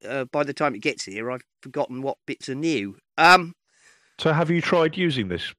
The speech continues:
Speaker 2: group FaceTime yet?
Speaker 1: I haven't, because I'm not <laughs> really a fa-, much of a FaceTime user, I'll be honest. Um,
Speaker 2: No, I've, I only tend to use it with my family, just occasionally. Um,
Speaker 1: Yeah, I mean, w-, it's not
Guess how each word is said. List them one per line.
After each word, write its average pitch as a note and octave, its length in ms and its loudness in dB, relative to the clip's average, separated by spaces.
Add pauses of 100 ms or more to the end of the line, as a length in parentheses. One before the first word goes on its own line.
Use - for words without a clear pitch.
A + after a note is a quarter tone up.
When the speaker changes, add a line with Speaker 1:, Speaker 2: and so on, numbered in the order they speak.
(140)
Speaker 2:
group - 240 -4
FaceTime F#2 480 -2
yet? G2 140 -6
Speaker 1:
I F3 280 2
haven't, F#3 460 0
because B2 400 -6
I'm C#3 180 -4
not D#3+ 180 -6 (200)
<laughs> - 140 -18
really F3+ 120 0
a - 100 -20
fa-, - 400 -4
much D#3 280 -4
of D3 100 -4
a D3+ 80 -4
FaceTime D#3 640 0
user, D3+ 480 -2
I'll A#2+ 120 -2
be B2+ 200 -4
honest. C#3 520 -6 (120)
Um, D3 440 0 (340)
Speaker 2:
No, A#2+ 300 4
I've, B2+ 200 2
I C#3 320 4
only C3 140 -2
tend A2 220 -4
to A2 60 -10
use G#2+ 180 -2
it - 80 -6
with G#2 80 -10
my G2+ 140 0
family, G#2 440 -2
just - 220 -10
occasionally. G#2 720 -4 (200)
Um, G2+ 360 -12 (260)
Speaker 1:
Yeah, D#3 600 -2
I C#3+ 60 -2
mean, E3 320 0
w-, D#3 200 -6
it's - 280 -6
not G#3 160 -2